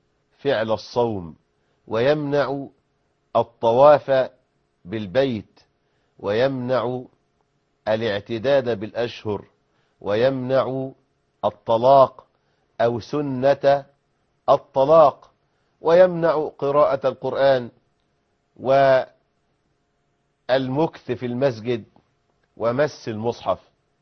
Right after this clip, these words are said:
أمور كثيرة تمنع بالحيض فيها تفصيل لأهل العلم. تعالوا ننظر إلى هذه الأمور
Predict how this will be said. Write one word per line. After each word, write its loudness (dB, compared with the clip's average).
أمور 2
كثيرة -4
تمنع 2
بالحيض 0
فيها 4
تفصيل -6
لأهل -4
العلم. -6
تعالوا 4
ننظر -2
إلى -6
هذه -4
الأمور -6